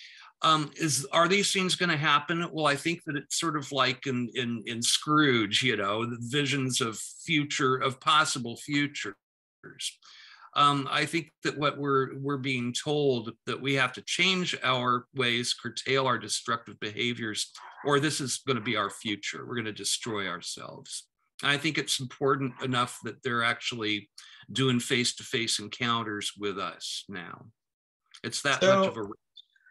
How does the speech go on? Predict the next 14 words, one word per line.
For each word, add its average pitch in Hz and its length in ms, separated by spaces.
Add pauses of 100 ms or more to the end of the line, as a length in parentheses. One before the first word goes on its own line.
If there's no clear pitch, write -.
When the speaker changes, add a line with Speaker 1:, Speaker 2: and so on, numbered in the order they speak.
(540)
Speaker 2:
how 247 160
come, 254 580
how - 260
come 240 520 (140)
they're 202 200
warning 196 520
us? - 320
Why, 165 180
why 165 240
do 190 80
you 196 80
think 190 240
that 170 180
is? 147 240